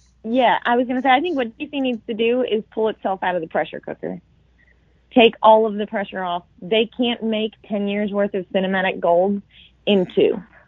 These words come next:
Speaker 1: Okay.
Speaker 2: Uh, their, their best chance, in my opinion, of, like, blowing the next movie entirely out of the water, they've already set up. I think that if you wanna fix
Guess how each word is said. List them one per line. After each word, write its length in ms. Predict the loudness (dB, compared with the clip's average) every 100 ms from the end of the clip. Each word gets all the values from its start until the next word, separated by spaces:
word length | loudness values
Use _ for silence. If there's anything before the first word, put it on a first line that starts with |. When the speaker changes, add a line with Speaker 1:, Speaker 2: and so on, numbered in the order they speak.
| -16 -16 -16 _ _ _ _ _ _ _ _ _ _ _ -20 -20 -18 -20 _ _ -18
Speaker 1:
Okay. 320 | -8 -6 -6 4
Speaker 2:
Uh, 280 | 10 12 12 10
their, 440 | 8 8 8 4 4
their 220 | 6 8
best 320 | 6 2 0 -6
chance, 280 | -6 -4 -6 -8
in 200 | -6 -4
my 180 | -2 -2
opinion, 500 | -2 -4 -2 -2 -2 -4
of, 200 | -8 -6
like, 400 | -6 -6 -6 -14 _ _ _ _ _ _ -18
blowing 880 | -8 -2 2 4 4 2 2 2 0 -2
the 160 | 0
next 340 | 2 2 0 _
movie 480 | -2 0 0 0 -2
entirely 480 | -4 -6 -2 2 2
out 140 | 2 0
of 60 |
the 80 | 0
water, 440 | 0 0 0 -4 -6
they've 260 | 2 4 4
already 400 | 4 6 4 0
set 140 | 0 0
up. 180 | -2 -6 _ _ -10
I 140 | -8
think 420 | -2 0 0 0 -4 -2
that 300 | 2 0 -2 _ -4
if 160 | -2
you 160 | 4 4
wanna 260 | 4 2 0
fix 240 | 0 0